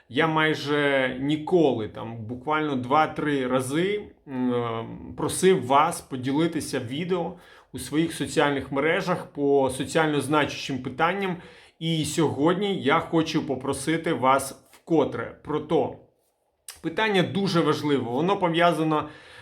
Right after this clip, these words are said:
з, е, будівельною галуззю, з, е, війною. От, е, і я поясню, от, як ці речі пов'язані. Е,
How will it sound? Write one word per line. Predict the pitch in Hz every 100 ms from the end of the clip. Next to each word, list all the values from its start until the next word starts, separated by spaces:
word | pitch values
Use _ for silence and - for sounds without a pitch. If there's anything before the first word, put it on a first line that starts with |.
| -
з, | 120 110 143
е, | 156 147 147 143 139 131 -
будівельною | 131 120 151 160 180 165 156 151
галуззю, | 143 165 202 220 196 147 175 180 160
з, | 117 127
е, | 139 131 131 127 123 117 117 131 123
війною. | 160 151 165 214 226 107 - - - -
От, | 165 165 156 -
е, | 143 135 131 131 131
і | 156
я | 143 208
поясню, | 175 151 147 - 170 185 160
от, | 127 117
як | 135 170 -
ці | - 160 139
речі | 135 147 - 127
пов'язані. | 131 127 123 104 95 104 101 - _ - - -
Е, | 127 120 120